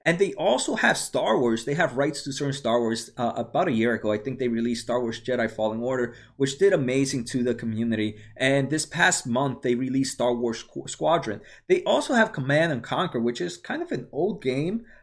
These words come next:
uh, but one I, I enjoyed a lot. And they also have some of their original games. So there is huge potential for E A Games in both esports world. We can see with all these very, um, very, I wanna say, competitive games, like, especially the sporting games,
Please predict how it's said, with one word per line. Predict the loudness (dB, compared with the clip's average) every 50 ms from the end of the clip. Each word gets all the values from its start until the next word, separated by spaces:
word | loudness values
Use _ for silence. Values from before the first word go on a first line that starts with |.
| _ 0
uh, | 2 2 2
but | 2 0 0 0
one | 0 0 0 0
I, | -2 -2
I | 0 0 0
enjoyed | 2 0 0 -2 -2 0 0 0 0 0
a | 0
lot. | 2 2 2 2 0 -2
And | 0 2
they | 2 2
also | 2 2 0 2 2 2
have | 2 2 2 0
some | 0 -2 -2
of | 0 0 0
their | 0 0 0 0
original | 0 -2 0 0 2 2 2 2 0 -2 -2 -2 -2 -2
games. | -2 -2 -2 -2 -4 -8 -10 -14 -20 -20 _ _ _ _ _ _ 2
So | 4
there | 4 4 2 0 -2 -2
is | -2 -2 -2 -2
huge | -6 -4 0 2 2 2 0 -4
potential | -10 -10 -6 -4 -2 -2 -2 -2 -2 -2 -2 -2 -6 -10 -6 0
for | 2 4 4 4 2 0 -2
E | 0 0 0
A | 0
Games | 0 0 0 0 0 -2 -4 -6 -6
in | -6 -6 -4
both | -2 0 2 2 2 2 -2 -6 -18 -20 -20 -20 _ _ -6 -4
esports | -2 -2 0 2 4 4 4 4 2
world. | 2 4 4 2 2 0 -2
We | -2 -2
can | -2 -2 -4
see | -2 0
with | 0 0 0 -2
all | -2 -2 0 2 2 2
these | 2 0 0 0 -2 -4
very, | -4 0 4 4 4 4 4 2 2 2 2 2 0 -2 -6 -18 -20 -20 -20 _ _ -6
um, | -6 -6 -6 -6 -10 -14 -16 -10 -6 -2
very, | -2 0 0 0 0 0 2 2 2
I | 0 0
wanna | -2 -2 -2 -4
say, | -4 0 2 2 2
competitive | 0 -2 -6 -8 -8 -10 -8 -2 0 2 2 2 2 2 0 0 0 0
games, | -2 -2 -2 -2 -2 -2 -2 -2
like, | -2 -2 -4
especially | -6 -2 0 0 0 0 -2 -4 -4
the | -4 -6
sporting | -6 -4 0 0 2 2 0 0
games, | -2 -2 -2 -2 -2 -4 -8 -10